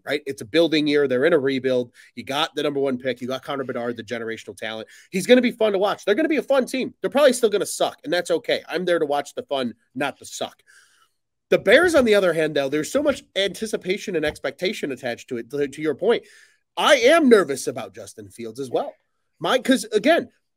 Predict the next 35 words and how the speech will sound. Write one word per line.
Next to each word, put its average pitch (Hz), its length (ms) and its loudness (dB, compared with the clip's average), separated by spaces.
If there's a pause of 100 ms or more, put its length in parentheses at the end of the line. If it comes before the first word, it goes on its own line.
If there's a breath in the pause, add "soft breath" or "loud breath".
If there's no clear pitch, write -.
(640)
this 220 260 4
is 277 140 -4
either 220 440 2 (180 soft breath)
this 262 200 -2
team's 208 380 -6
fun 190 320 -2
as 208 140 0
hell 196 240 0
this 226 280 -6
year, 247 200 0
and 180 120 0
yeah, 208 200 2
maybe 202 260 2
they 196 140 4
lose 196 280 -2
some 185 120 -4
close 190 300 -4
games 185 280 -2
'cause 185 140 -6
the 131 80 -16
defense 165 500 -6
just - 240 -10
gets 143 160 -8
beat 151 260 -8
up 151 220 -2
'cause 131 200 -8
the, 127 260 -8
the 123 100 -12
lack 127 320 -6
of 143 60 -14
talent 135 360 -10
on 131 80 -12
the 117 100 -14
pass - 340 -14
rush 185 280 -6